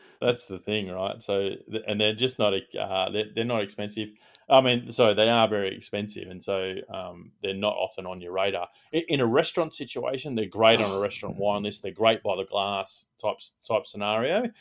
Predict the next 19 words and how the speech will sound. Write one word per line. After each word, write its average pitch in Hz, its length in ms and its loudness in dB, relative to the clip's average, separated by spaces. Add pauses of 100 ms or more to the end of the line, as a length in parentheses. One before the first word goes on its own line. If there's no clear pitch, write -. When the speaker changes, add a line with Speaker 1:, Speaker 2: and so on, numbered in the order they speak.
(180)
Speaker 1:
'cause - 140 -4
you 101 60 -6
get - 180 -6
two 131 240 4
glasses 113 440 0
out 110 220 2
of 110 120 2
it, 110 240 0
and, 95 280 -10 (380)
um, 95 480 -6
as 107 120 0 (100)
on 113 120 4
a, 113 40 2
on 110 260 4
a 101 60 2
by 139 240 6
the 123 80 4
glass 104 440 0
list 92 280 -10